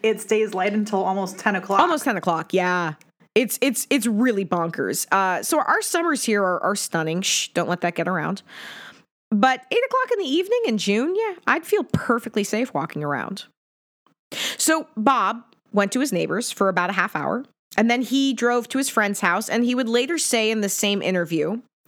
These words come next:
Speaker 2: "I rode to Louis Stern's house at Thirty-ninth and Second Avenue Northwest to keep a nine o'clock appointment. I took Louis and another couple downtown, returning home about ten fifteen." I was worried about not finding Sylvia.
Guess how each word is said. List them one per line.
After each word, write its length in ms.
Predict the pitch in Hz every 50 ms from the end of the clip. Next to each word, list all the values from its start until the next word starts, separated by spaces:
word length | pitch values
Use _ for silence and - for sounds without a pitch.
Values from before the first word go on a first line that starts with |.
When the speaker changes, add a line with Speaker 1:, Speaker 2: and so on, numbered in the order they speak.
| - - - - - - - - - _ -
Speaker 2:
"I 120 | 233 240
rode 260 | 240 226 233 226 208
to 80 | 220 214
Louis 240 | 202 208 240 330 -
Stern's 320 | - - 254 240 247 -
house 280 | 214 202 202 233 247 - -
at 140 | 196 - -
Thirty-ninth 480 | 196 196 208 247 233 208 214 214 -
and 100 | 226 196
Second 300 | - - 185 185 - 247
Avenue 280 | 214 196 208 220 240 254
Northwest 760 | 247 196 202 214 - - 160 - 220 - - - - - -
to 80 | - -
keep 300 | - - - 226 220 -
a 200 | - 196 196 190
nine 240 | 190 190 208 247 359
o'clock 320 | 392 - - 180 156 - -
appointment. 480 | 165 - 160 151 - - 214 262 - _ _ _ - -
I 100 | - -
took 200 | 254 - 508 508
Louis 340 | 370 277 254 254 277 311 -
and 100 | 247 214
another 180 | 202 190 190 233
couple 280 | - - 214 - 240
downtown, 560 | 226 196 175 175 214 - - 180 175 208 269 311 - - - - - - -
returning 460 | 190 214 - - 220 214 226 262 285
home 260 | 233 214 202 208 269
about 320 | 302 214 180 180 - - -
ten 180 | - 175 160
fifteen." 600 | 160 - 226 - - - 392 370 185 175 - 180 - _ _ _ _ _ _ _ _ _ _ _ _ _ _ - - - - - - - _
I 100 | - 240
was 160 | 233 240 214 202
worried 360 | 202 226 294 381 339 208 165
about 220 | 170 175 170 -
not 200 | 175 175 160 -
finding 300 | - - 175 165 165 185
Sylvia. 520 | - - 233 247 233 185 143 - 160 165